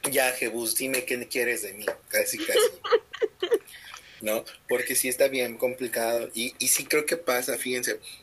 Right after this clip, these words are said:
Speaker 1: este, yo lo, lo, lo veo, pues,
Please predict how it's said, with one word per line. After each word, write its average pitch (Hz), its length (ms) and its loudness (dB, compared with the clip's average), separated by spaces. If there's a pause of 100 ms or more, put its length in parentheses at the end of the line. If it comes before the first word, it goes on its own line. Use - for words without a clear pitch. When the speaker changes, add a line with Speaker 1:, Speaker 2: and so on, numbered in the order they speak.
(280)
Speaker 1:
este, 104 960 0
yo 117 220 -2
lo, 135 260 0
lo, 110 440 0 (720)
lo 117 200 2
veo, 131 360 0
pues, 143 340 0